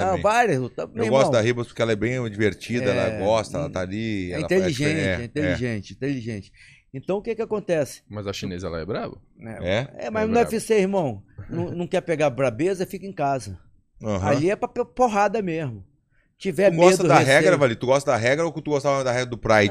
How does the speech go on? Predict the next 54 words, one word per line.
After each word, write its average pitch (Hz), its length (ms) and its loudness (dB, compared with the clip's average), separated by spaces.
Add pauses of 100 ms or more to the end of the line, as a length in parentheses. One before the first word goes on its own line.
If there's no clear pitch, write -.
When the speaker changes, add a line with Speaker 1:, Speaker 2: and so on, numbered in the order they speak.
Speaker 2:
Não, 135 240 -4
Speaker 1:
Qual - 0 -
Speaker 2:
não, 147 80 8
Speaker 1:
regra 151 180 8
Speaker 2:
não. 139 80 -6
Speaker 1:
tu 127 80 -10
gosta 127 340 2
mais? 107 380 -2
Speaker 2:
A 170 120 4
re-, 160 160 2 (260)
pra 214 160 6
televisão 180 520 2
é 190 80 4
a 160 40 4
regra 147 280 2
do 135 80 -4
U 139 40 0
F 127 120 -4
C. - 220 -14 (100)
Speaker 1:
Entendi. 87 480 -8 (220)
Speaker 2:
Tu 160 100 -6
tem 180 140 -2
que 175 80 -6
ser 160 140 0
do 170 100 -2
negócio. 143 440 0 (100)
Eu 151 160 -2
vou 180 200 0
explicar 160 360 -4
pra 147 80 -8
vocês. 131 240 -8
Quando 185 180 -6
começaram 151 400 -2
a 139 40 2
vir 131 120 -2
as 110 180 -4
regras 117 560 -4 (460)
pro 120 100 -8
U - 40 -2
F 113 180 -8
C, 135 340 -6 (680)
de 110 380 -8 (120)
Vale 123 160 -4
do 117 80 -8
Topo 123 240 -8
M 123 120 -8
M 123 140 -8
A, 151 40 -4
eu 156 40 -8
comecei 139 440 -8
a, 143 80 -10 (540)
mas 139 200 0
eu 202 120 6
vi 175 560 -6